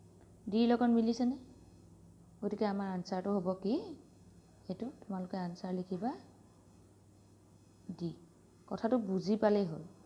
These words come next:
যদি বুজাত অসুবিধা হয়, তেতিয়াহ'লে bracket দি তলৰ পাৰ্টটো লিখি থ'বা। এই যিটো তলৰ part মই কৰি দিছোঁ, এই পাৰ্টটো bracket দি পেলাই লিখি থ'বা তলত। এটা box বনাই লিখি থ'বা।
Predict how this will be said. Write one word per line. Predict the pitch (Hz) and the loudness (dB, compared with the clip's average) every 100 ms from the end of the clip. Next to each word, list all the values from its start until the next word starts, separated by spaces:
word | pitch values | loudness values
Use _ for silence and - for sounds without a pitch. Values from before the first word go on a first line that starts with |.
| - - - - - | -20 -20 -20 -20 -4
যদি | 196 202 233 | 0 2 2
বুজাত | 202 202 220 | 2 4 4
অসুবিধা | 220 220 208 214 226 | 2 -2 -2 0 2
হয়, | 233 262 | 2 0
তেতিয়াহ'লে | - 208 202 202 | -2 0 0 0
bracket | 190 180 - 208 202 | -2 -4 -2 -4 0
দি | 277 370 - - - - - - - - - - - - - - | 2 0 -4 -16 -20 -20 -20 -20 -20 -20 -20 -20 -20 -20 -20 -12
তলৰ | 185 180 196 | -2 2 2
পাৰ্টটো | 190 185 - 277 453 - - | 2 0 0 -4 -4 -10 -6
লিখি | 175 - 185 | -6 -4 -6
থ'বা। | 170 170 180 - - - 226 | -6 -8 -12 -20 -20 -6 -4
এই | 208 | -4
যিটো | - 226 | -4 -6
তলৰ | - 190 202 202 | -2 2 2 2
part | 190 196 202 | -2 -2 -4
মই | 196 | -2
কৰি | 196 185 | 0 0
দিছোঁ, | 190 - - - | -2 -6 -8 -2
এই | 196 | -2
পাৰ্টটো | 190 180 - | 0 -2 -2
bracket | 190 180 - 170 | -2 -2 -2 -4
দি | 165 | -2
পেলাই | 180 190 269 - | -4 -2 -4 0
লিখি | 202 180 180 | 0 0 -2
থ'বা | 165 160 | -4 -6
তলত। | 165 156 165 - - - - | -6 -8 -12 -18 -20 -10 -2
এটা | 196 175 | 0 4
box | 202 208 220 | 4 4 2
বনাই | 214 262 359 | 2 2 4
লিখি | 226 196 | 2 2
থ'বা। | 175 160 | -4 -6